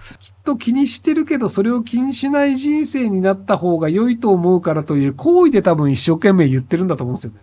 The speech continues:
なので、悪気はないんじゃないかなと思ってた方がいいんじゃないかなと思います。えー、四月から受験生の娘がいます。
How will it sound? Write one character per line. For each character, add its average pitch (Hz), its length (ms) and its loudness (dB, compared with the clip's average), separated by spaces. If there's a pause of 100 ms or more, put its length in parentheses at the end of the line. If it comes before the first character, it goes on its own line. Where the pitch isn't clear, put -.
(320)
な 190 80 0
の 175 80 4
で、 131 200 0
悪 143 280 4
気 170 140 6
は 170 80 6
な 185 140 6
い 202 40 6
ん 190 60 4
じ 170 80 4
ゃ 156 40 4
な 143 100 6
い 135 40 2
か 143 140 2
な 147 180 6
と 143 100 -2
思 135 140 4
っ 143 60 -2
て 143 100 0
た 131 60 0
方 123 80 2
が 123 180 -4
い 143 60 -2
い - 20 0
ん 127 60 -2
じ 127 80 0
ゃ - 20 2
な 127 60 0
い 123 40 -2
か 147 120 0
な 196 180 4
と 202 80 -4
思 117 80 -6
い - 20 -10
ま 107 60 -14
す。 - 180 -20 (640)
え 185 300 -4
ー、 170 40 -2
四 202 160 -6
月 226 220 -2
か 240 120 2
ら 196 60 2
受 156 160 -4
験 175 260 0
生 147 120 0
の 127 100 0
娘 123 280 -2
が 110 100 -6
い 110 40 -6
ま 165 100 0
す。 170 80 -4